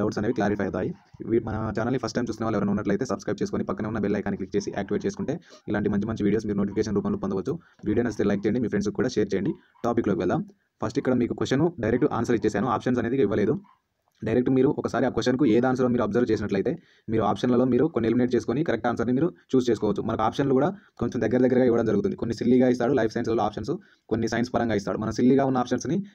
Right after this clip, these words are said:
రిమూవ్ చేసుకోవాల్సి ఉంటుంది. ఒక రెండు ఆప్షన్స్ సిల్లీగా ఉంటాయి, ఒక రెండు ఆప్షన్స్ సైన్స్ పరంగా ఉంటాయి. ఆ సైన్స్ పరంగా ఉన్న ఆప్షన్లలో ఆ రెండిట్లోనే మనం కన్ఫ్యూజ్ అయ్యి రాంగ్ ఆన్సర్స్ అనేది పెట్టడం జరుగుతుంది.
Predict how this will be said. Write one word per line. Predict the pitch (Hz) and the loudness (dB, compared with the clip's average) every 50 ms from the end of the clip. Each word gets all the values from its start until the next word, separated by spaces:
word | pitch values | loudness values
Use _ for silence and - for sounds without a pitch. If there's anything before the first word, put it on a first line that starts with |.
| - - | -4 -2
రిమూవ్ | 113 131 131 120 123 | 0 0 2 2 0
చేసుకోవాల్సి | 110 - - 107 104 101 95 | 0 0 0 -2 0 0 0
ఉంటుంది. | 87 101 98 120 - - 110 | 0 0 -2 -2 -2 -4 -4
ఒక | 110 110 | -4 -2
రెండు | 110 110 120 113 | -2 -2 -2 -2
ఆప్షన్స్ | - 123 123 156 135 127 | -2 -4 -6 -4 0 2
సిల్లీగా | 123 117 117 113 104 101 | 2 2 2 2 2 0
ఉంటాయి, | - 101 110 156 185 - - _ _ _ - 110 | 0 0 -2 -2 -4 -6 -12 _ _ _ -4 -2
ఒక | 110 110 | -2 0
రెండు | 110 110 101 | 0 0 0
ఆప్షన్స్ | 95 127 123 135 156 - | 0 0 0 0 0 0
సైన్స్ | 117 123 123 123 - | 0 -2 0 0 -2
పరంగా | 117 107 104 101 | -2 0 0 0
ఉంటాయి. | 98 - 104 | 0 0 -2
ఆ | 107 - | -2 -2
సైన్స్ | 110 120 127 127 131 | 0 -2 0 0 0
పరంగా | 123 123 127 123 123 | 2 2 2 2 2
ఉన్న | 120 113 110 | 2 0 0
ఆప్షన్లలో | 107 - 120 113 113 131 120 | -2 -2 -2 0 0 0 0
ఆ | 107 | 0
రెండిట్లోనే | 110 117 123 120 120 123 143 127 | 0 0 0 0 0 0 0 -2
మనం | 110 - | -2 -4
కన్ఫ్యూజ్ | 143 139 135 127 104 110 | -4 -4 -2 -2 0 0
అయ్యి | 117 147 196 - - - - - 107 | 0 0 -2 -4 -10 -14 -6 -2 -2
రాంగ్ | 113 117 123 | 0 2 0
ఆన్సర్స్ | 120 123 - 113 | 0 0 -2 -2
అనేది | 113 117 - 101 | 0 -2 0 0
పెట్టడం | 117 110 107 107 | 0 0 0 0
జరుగుతుంది. | 98 98 95 - 95 95 | 0 0 0 -2 -4 -8